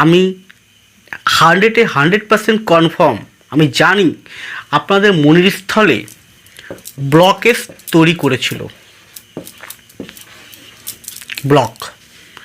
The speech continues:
এই ব্লকের জায়গাটা বৃহস্পতি তার পঞ্চম দৃষ্টি চতুর্থভাবে কেতুর উপরে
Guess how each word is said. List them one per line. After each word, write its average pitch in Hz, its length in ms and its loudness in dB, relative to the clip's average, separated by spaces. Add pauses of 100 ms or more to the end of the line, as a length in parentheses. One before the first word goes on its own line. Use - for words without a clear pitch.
(560)
এই 190 100 4 (100)
ব্লকের 220 440 2 (100)
জায়গাটা 165 560 0 (680)
বৃহস্পতি 196 720 0 (2000)
তার 156 220 -2
পঞ্চম 147 360 0
দৃষ্টি 220 380 0 (720)
চতুর্থভাবে 208 760 0 (440)
কেতুর 185 340 0
উপরে 226 360 2